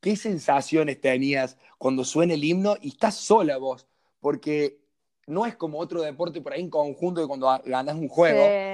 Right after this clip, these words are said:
Speaker 1: estás con tus compañeros, eh, compañeras en, en el podio. Vos estás sola ahí. ¿Qué, qué, qué sentís? ¿Te acordás de tu familia o simplemente ves la bandera cómo se, se eleva y, y suena el himno?
Speaker 2: Y
Speaker 1: ¿O
Speaker 2: son
Speaker 1: en qué
Speaker 2: muchas
Speaker 1: pensás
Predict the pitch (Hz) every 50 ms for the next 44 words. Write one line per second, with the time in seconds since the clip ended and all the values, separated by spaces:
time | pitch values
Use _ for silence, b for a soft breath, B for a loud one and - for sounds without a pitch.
0 | 190 190 190 180 170 156 170 156 135 131 - 135 127 123 107 110 120 135 151 175
1 | 185 185 180 175 175 170 165 160 160 156 147 - b b b b b b _ -
2 | 143 143 143 139 131 120 - 135 131 117 131 127 143 160 180 190 185 165 - -
3 | 135 135 135 123 - 127 127 131 127 - - 165 160 151 139 131 123 117 113 -
4 | _ _ _ _ 165 208 202 - 180 - - - - 170 170 151 143 127 123 123
5 | 123 127 113 - _ _ _ _ - 180 175 - _ - - - _ - 233 -
6 | - 180 143 139 139 127 151 127 - 131 - 139 139 160 170 160 143 135 - -
7 | 127 127 135 165 196 208 202 190 185 180 160 147 - - 196 190 170 165 175 185
8 | 165 165 165 180 180 165 151 139 139 151 170 185 175 147 - 175 170 170 156 139
9 | - _ _ _ _ _ _ - - - - 131 127 - - - - - 127 131
10 | 131 139 160 175 185 196 196 190 180 156 147 143 131 - 123 123 - 151 156 156
11 | 139 135 131 - 247 247 247 240 240 240 233 240 123 120 240 240 - - 113 -
12 | 381 - 247 - 160 - - - 131 127 -